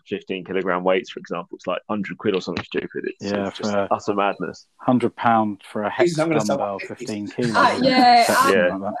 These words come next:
Speaker 4: I saw something, um, not long back
Speaker 1: Yeah.
Speaker 4: on Facebook where they were renting some weights out for a certain amount of money and time, and I was just like,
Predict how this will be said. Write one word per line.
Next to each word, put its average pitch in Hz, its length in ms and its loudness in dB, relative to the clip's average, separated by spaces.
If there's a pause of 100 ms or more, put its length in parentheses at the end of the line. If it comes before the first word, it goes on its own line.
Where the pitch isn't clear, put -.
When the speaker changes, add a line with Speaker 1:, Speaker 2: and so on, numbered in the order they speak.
(100)
Speaker 4:
I - 80 2 (180)
saw 277 80 -4 (300)
something, 214 480 -8 (260)
um, 196 480 -4 (140)
not 220 240 0
long 220 160 -2
back - 120 4
Speaker 1:
Yeah. 139 180 6
Speaker 4:
on - 80 0
Facebook 190 560 0
where 185 340 2
they 196 80 -2
were 185 280 4
renting 208 640 0
some 185 300 -6
weights 190 380 0
out 202 340 -2
for 175 100 -2
a 180 40 -4
certain 175 420 -2
amount 175 300 -4
of - 120 -14
money 185 380 2
and 175 180 -6
time, 196 380 0
and 175 80 -6
I 170 80 -2
was 185 160 -4
just 185 220 -6
like, 151 340 -2